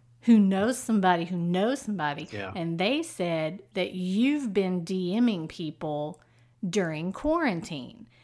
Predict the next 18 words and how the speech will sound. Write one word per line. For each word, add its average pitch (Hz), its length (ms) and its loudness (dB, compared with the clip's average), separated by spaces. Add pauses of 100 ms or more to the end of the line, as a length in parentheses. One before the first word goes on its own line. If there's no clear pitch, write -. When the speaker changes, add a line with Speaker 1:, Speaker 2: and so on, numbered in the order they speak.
(240)
Speaker 2:
Mm-hmm. - 100 -8
Speaker 1:
Now, 160 320 -4
that 247 260 4
kind 247 160 2
of 220 200 -2
confused 196 420 -2
me 190 100 -2
for 180 160 -4
a 175 40 -2
minute, 175 240 -4
but 175 100 -4
I 156 80 -2
think 233 260 0
I 220 120 2
have 175 300 -2
it. 160 200 -8
So 185 240 -2
whenever 208 720 0